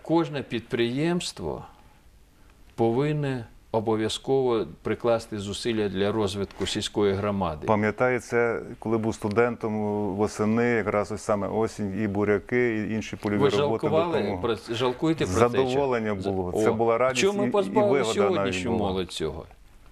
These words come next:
Speaker 1: Тобто я вам скажу так: що і там, в Кореї, я до чого хочу привести приклад, що там, е, окремий зано-,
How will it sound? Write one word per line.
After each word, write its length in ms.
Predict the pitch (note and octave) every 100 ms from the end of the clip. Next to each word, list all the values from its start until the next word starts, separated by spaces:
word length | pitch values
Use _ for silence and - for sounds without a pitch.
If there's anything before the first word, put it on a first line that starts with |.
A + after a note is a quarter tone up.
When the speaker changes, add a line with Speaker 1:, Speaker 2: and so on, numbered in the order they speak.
| - - - - - - -
Speaker 1:
Тобто 440 | A2+ G2+ - B2 B2
я 220 | B2+ D#3
вам 160 | E3+ E3
скажу 280 | - F3+
так: 260 | F3+ D#3 G2
що 460 | - A2 A2 A2 G2 - - -
і 100 | A#2
там, 320 | E3 F#3+ F3
в 80 | A2+
Кореї, 560 | C3+ B2+ F3+ G#3 C#3
я 200 | G#2+ G#2+ G2+
до 140 | - A#2+
чого 220 | - B2
хочу 260 | A2+ G2+ A2
привести 420 | A#2 A2+ - A#2
приклад, 400 | A#2 G#2 - F2
що 120 | -
там, 300 | - D3+ D#3+ - - - -
е, 100 | - -
окремий 560 | C#3 - C#3+ D#3 D3+
зано-, 400 | B2+ C#3 C#3+ D3